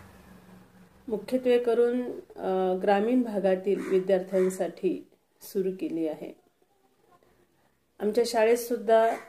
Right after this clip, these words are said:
अ, या प्रयोगशाळेने अंतर्गत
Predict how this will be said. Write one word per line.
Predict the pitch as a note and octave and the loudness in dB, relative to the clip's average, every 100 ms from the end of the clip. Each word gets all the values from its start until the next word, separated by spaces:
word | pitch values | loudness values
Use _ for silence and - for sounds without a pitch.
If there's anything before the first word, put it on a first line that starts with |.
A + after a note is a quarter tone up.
| _ _ _ - - - _ _ _ _ - - | _ _ _ -20 -20 -20 _ _ _ _ -20 -14
अ, | G3+ F#3+ | -6 -4
या | F#3+ G3+ | 0 0
प्रयोगशाळेने | G3+ F#3 F#3 F#3 F3 F3+ F#3 F3+ D#3+ F#3 - _ _ | 0 0 0 -2 0 2 2 2 -2 -10 -18 _ _
अंतर्गत | G3+ - G3 G3 G3 G3 G#3 G3+ | -10 -4 -2 0 0 2 2 0